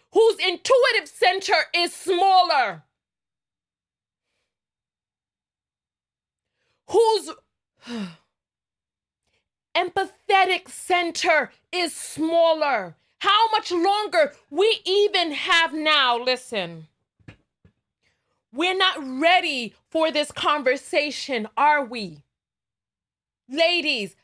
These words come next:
how much longer? Because we are being discounted at every single turn. We got them calling their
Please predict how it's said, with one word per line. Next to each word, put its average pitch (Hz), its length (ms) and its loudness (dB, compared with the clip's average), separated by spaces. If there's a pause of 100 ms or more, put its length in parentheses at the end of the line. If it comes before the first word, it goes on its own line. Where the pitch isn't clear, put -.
how 381 400 0
much 381 260 0
longer? 302 760 0 (880)
Because 339 300 2
we 415 160 2
are 381 100 0
being 349 300 -4
discounted 359 920 -2 (180)
at 311 260 2
every 359 340 0
single 339 400 -4
turn. 226 680 -4 (560)
We 349 220 0
got 370 360 0
them 320 320 0
calling 330 680 0
their 247 420 0